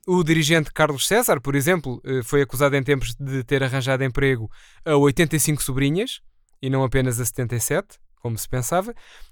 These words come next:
E o próprio primeiro-ministro António Costa tem fama de pôr laca no cabelo do pib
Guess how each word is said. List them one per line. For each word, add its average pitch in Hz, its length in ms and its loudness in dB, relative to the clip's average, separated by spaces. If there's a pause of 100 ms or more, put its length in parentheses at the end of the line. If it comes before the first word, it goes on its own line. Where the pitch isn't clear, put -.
(180)
E 359 140 6
o 151 300 2
próprio 131 400 0
primeiro-ministro 139 580 0
António 160 240 2
Costa 170 400 2 (500)
tem 175 180 4
fama 165 300 2
de - 60 -2
pôr 156 240 0
laca 156 340 4
no 147 120 0
cabelo 147 340 2
do 147 100 -6
pib 143 400 -2